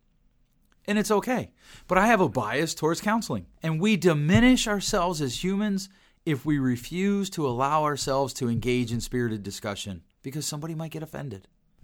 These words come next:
Or somebody might feel uncomfortable. Here's the second benefit. If people were to, we were to make a societal change and embrace the idea of spirited discussion being healthy for us, we'd have healthier people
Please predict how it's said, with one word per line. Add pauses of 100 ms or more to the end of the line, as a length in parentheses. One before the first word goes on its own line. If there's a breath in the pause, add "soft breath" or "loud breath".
(340)
Or
somebody
might
feel
uncomfortable. (140)
Here's
the
second
benefit.
If
people (420 loud breath)
were
to, (100)
we
were
to
make
a
societal
change
and
embrace
the
idea (720 soft breath)
of
spirited
discussion
being
healthy
for
us, (1120)
we'd
have
healthier
people